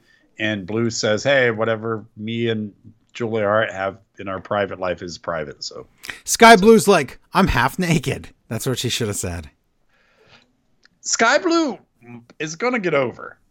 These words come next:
Speaker 1: and that's all I'm gonna say.
Speaker 2: I think she is already.
Speaker 1: Just saying, go with your strengths.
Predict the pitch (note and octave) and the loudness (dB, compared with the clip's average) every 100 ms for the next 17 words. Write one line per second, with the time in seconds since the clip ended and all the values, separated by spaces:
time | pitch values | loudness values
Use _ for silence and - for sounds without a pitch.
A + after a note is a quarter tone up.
0 | - G2 A2 - C3+ B2 G2+ F2 - B1+ | -16 -10 -8 -4 -2 -2 -4 -12 -12 -14
1 | - _ _ _ _ _ _ _ _ _ | -16 _ _ _ _ _ _ _ _ _
2 | D#3+ D#3 C#4+ - A#3+ D#4 C4+ D#3+ A#2+ E2 | -6 -4 0 0 2 0 0 0 -2 -4
3 | D#2 _ _ _ _ _ _ _ _ _ | -14 _ _ _ _ _ _ _ _ _
4 | _ _ _ _ - _ - - - E3+ | _ _ _ _ -20 _ -20 -16 -10 -8
5 | G#3 C3+ _ _ _ - G2 B2+ D#3 C#3+ | -8 -10 _ _ _ -10 -6 -6 -6 -6
6 | - G3+ F3+ - - - | 0 0 0 -4 -12 -12